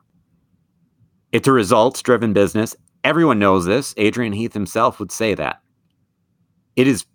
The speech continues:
totally possible that things have run their course.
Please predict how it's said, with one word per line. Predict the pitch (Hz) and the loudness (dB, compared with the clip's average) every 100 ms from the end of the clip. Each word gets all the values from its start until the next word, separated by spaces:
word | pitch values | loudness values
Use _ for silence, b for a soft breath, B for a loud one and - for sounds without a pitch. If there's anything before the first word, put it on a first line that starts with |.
| _ _ _ _ _ | _ _ _ _ _
totally | - - 175 156 143 | -20 0 2 4 2
possible | 123 123 131 - 147 | 2 0 0 -2 -2
that | 110 90 | -2 -4
things | 117 104 | -4 -2
have | 95 | 0
run | 104 98 | 2 2
their | 92 | -2
course. | - 131 165 - - | -2 0 0 -4 -14